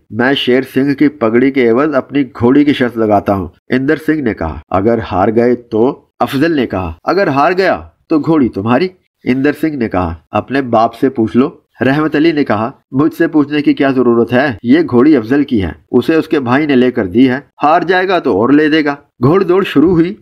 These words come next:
सवारों ने एक मील के फासले पर पीपल के दरख्त के ऊपर से चक्कर काट कर आना था। दूसरी तरफ गांव के चंद उम्र रसीदा आदमी पहले ही पहुंच चुके थे। दरख्त तक पहुंचने में शेर सिंह का घोड़ा आगे रहा, लेकिन वापसी पर अफजल से आ मिला।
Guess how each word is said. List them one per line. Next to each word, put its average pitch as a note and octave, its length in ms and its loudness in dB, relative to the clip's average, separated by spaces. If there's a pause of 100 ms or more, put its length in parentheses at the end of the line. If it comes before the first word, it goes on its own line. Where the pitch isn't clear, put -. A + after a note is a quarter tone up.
(100)
सवारों C#3+ 380 0
ने D#3+ 220 2
एक D3+ 140 -2
मील D#3 200 0
के D#3+ 100 0
फासले B2 420 0
पर D3+ 160 -4
पीपल D3 440 0
के D3+ 180 -2
दरख्त A#2+ 420 -2
के C#3+ 160 2
ऊपर A#2+ 300 0
से B2+ 180 -2
चक्कर C3 400 -6
काट G#2 300 -2
कर A#2+ 160 -4
आना B2 300 -2
था। F#2+ 240 -8 (240)
दूसरी C#3+ 280 2
तरफ C#3+ 380 -2
गांव B2 260 0
के C3+ 140 0
चंद C3+ 560 -4
उम्र B2 380 0
रसीदा B2 360 2
आदमी A2 280 -2
पहले B2 400 2
ही C3 180 2
पहुंच G#2 260 -4
चुके G#2+ 300 0
थे। A#2+ 140 0 (320)
दरख्त - 340 0
तक F3 160 -2
पहुंचने D3+ 420 -2
में D#3+ 180 -2
शेर D3 340 2
सिंह D3+ 360 -4
का C#3 160 -2
घोड़ा A#2+ 320 0
आगे A#2 340 0
रहा, F2+ 280 -4 (180)
लेकिन C#3 320 0
वापसी A2+ 460 0
पर C3+ 200 -2
अफजल A#2+ 440 -4
से A#2 180 0
आ A#2 220 -2
मिला। F#2 280 -2